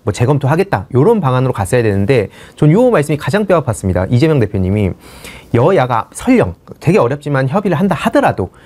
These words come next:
이걸 또 정부에서 받아줄지는 이건 되게 비관적이다. 이게 지금 많은 국민들이 좌절하는 이유가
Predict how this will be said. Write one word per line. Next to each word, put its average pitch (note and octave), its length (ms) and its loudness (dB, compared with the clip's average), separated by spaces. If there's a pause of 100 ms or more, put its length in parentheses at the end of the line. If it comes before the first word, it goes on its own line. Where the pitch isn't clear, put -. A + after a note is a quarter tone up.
(220)
이걸 C4 120 2
또 C4 100 -2
정부에서 G#3 480 0
받아줄지는 D3 640 0
이건 A2 180 0
되게 G#2+ 160 0
비관적이다. F#2 580 -4 (280)
이게 G#3+ 240 4
지금 F#3+ 240 -2
많은 G#3+ 280 -2
국민들이 D3 380 0
좌절하는 B2+ 540 -2
이유가 G2+ 440 0